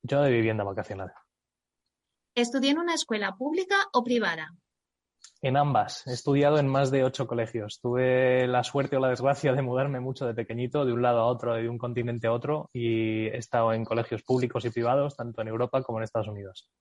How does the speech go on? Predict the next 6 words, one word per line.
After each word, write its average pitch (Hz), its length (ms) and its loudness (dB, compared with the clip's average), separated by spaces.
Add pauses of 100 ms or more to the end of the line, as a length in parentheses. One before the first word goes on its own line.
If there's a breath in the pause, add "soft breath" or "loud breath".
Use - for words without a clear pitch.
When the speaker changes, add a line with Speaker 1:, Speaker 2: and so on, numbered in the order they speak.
(760)
Speaker 2:
¿El 247 160 -2
último 302 300 0
libro 247 360 2
que 262 60 -6
ha 220 60 -6
leído? 220 480 0